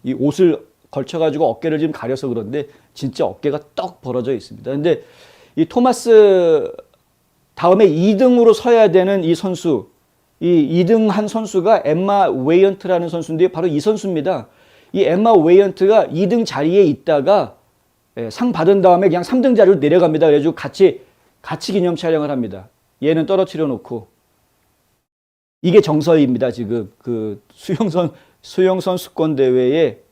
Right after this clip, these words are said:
예, 이 정서가 이렇다. 아무리, 근데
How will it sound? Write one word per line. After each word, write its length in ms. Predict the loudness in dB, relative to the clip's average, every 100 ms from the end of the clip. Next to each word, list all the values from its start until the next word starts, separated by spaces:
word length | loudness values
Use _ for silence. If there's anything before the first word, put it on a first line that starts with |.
| -8
예, 340 | -6 -6 -12
이 60 | -18
정서가 480 | -8 -6 -6 -6 -6
이렇다. 420 | -6 -12 -20 -20 _ _ _ _ _ _ _ _ _ _ _ _ _ _ _ _ _ _ _
아무리, 480 | -2 2 4 2 0
근데 340 | -4 -4 -4